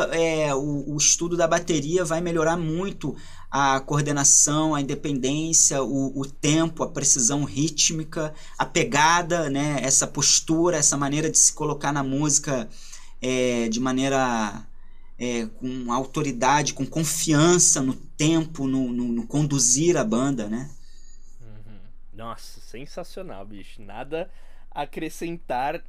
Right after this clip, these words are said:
Speaker 2: só um comentário, que é isso que você falou da postura. Eu sempre tive o privilégio de trabalhar com bateristas, né, em orquestra, big band e tal, e eu sempre sacava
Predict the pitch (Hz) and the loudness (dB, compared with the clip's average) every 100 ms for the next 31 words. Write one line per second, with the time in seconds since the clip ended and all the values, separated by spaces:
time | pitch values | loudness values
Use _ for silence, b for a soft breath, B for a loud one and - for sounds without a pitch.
0 | - - - 175 240 - 240 208 202 156 | -12 -8 -4 -2 -2 -4 -4 -4 -2 -2
1 | 160 - 151 156 165 - 170 151 147 139 | -2 -6 -6 -6 -8 -8 -8 -8 -6 -8
2 | - 131 - - 175 143 104 b b b | -8 -10 -10 -8 -6 -6 -8 b b b
3 | b 123 127 180 220 226 185 208 202 208 | b -10 -8 -8 -8 -8 -8 -10 -10 -10
4 | 170 175 165 143 147 143 147 - 147 147 | -10 -10 -10 -8 -8 -10 -12 -10 -8 -6
5 | 139 135 - 156 147 - 143 110 - 104 | -6 -6 -8 -8 -8 -8 -10 -10 -12 -12
6 | 113 104 107 - 113 123 104 - 110 101 | -12 -12 -12 -12 -10 -8 -10 -10 -12 -12
7 | 110 104 107 120 113 - - 117 120 b | -12 -12 -12 -12 -12 -14 -10 -10 -10 b
8 | b b - 175 185 - 226 226 269 - | b b -6 -4 -4 -6 -6 -6 -8 -4
9 | 233 - 170 160 151 107 82 | -4 -2 -2 0 -2 -6 -10